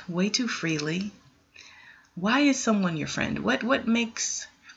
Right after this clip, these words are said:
what, what makes you call someone your friend? For me,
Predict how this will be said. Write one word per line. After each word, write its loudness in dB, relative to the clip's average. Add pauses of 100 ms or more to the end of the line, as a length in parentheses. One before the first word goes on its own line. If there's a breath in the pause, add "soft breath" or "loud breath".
(480 loud breath)
what, -2
what 0
makes 0
you 2
call 0
someone -2
your -4
friend? -6
For -2
me, 2